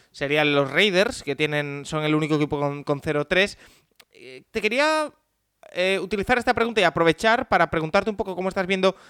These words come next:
esa impresión de los quarterbacks que aspiran a ser los primeros picks del próximo draft, el, como,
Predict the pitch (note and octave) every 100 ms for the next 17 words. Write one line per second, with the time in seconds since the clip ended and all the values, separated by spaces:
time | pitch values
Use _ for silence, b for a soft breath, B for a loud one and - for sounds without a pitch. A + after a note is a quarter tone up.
0 | B B F3+ G3 F#3+ F#3+ - G3+ F#3+ E3+
1 | D#3+ D#3 F3+ F#3 F#3+ F3+ F3 - - F3
2 | E3 - _ _ _ _ - D3+ - G#3
3 | G3+ E3 D3+ F#3+ F3+ F3+ F3 - E3+ E3+
4 | D#3+ - G3+ - D3+ D3 E3 D#3+ - D#3+
5 | D#3 F3+ B3+ - - _ A2+ G#2+ - C3+
6 | B2+ B2 A#2+ A#2 B2 B2+